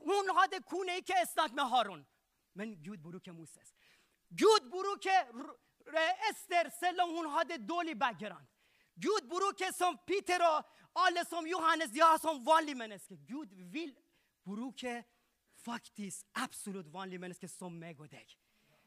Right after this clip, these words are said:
Og derfor i dag, jeg, jeg hadde som gå-, gitt dele for, for mitt hjerte for dere. Ikke ser på din seg, din seg, seg selv, du har ikke kraft, eller du har nok ikke.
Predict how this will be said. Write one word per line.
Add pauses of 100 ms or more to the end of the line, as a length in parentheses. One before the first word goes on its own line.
(160)
Og
derfor
i
dag, (340)
jeg,
jeg
hadde
som
gå-, (300)
gitt (420)
dele
for, (440)
for
mitt
hjerte
for
dere. (640)
Ikke
ser
på (800)
din
seg, (180)
din
seg,
seg
selv,
du
har
ikke
kraft,
eller
du
har
nok
ikke.